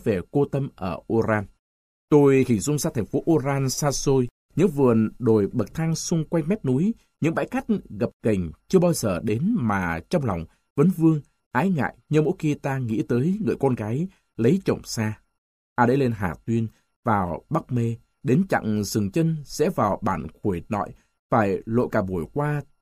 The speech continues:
tám chín khúc suối lớn. Ở Khuổi Nội, cuối rừng, ngọn nước ấy, người con gái đi lấy chồng thiên hạ, tưởng như chẳng bao giờ còn về thăm được suối quê mẹ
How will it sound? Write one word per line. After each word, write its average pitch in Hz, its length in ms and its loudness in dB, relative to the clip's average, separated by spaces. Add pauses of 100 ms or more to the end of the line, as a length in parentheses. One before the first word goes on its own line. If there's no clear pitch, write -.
(100)
tám 131 300 2 (100)
chín 156 280 0
khúc 233 200 -6
suối 143 200 -2
lớn. 135 300 2 (540)
Ở 123 120 2
Khuổi 113 280 2
Nội, 101 220 -2 (300)
cuối 202 220 4
rừng, 104 320 0 (220)
ngọn 113 340 0
nước 165 120 4
ấy, 139 320 -2 (460)
người 139 120 6
con 190 140 2
gái 180 300 0
đi 196 160 2
lấy 175 260 2
chồng 92 400 -2
thiên 170 180 2
hạ, 101 280 -6 (280)
tưởng 117 200 4
như 185 240 4
chẳng 110 140 -2
bao 165 120 -2
giờ 92 320 -4
còn 92 320 -2
về 90 140 -4
thăm 156 240 -4
được 98 240 -6
suối 135 360 -2
quê 143 200 0
mẹ 110 220 -6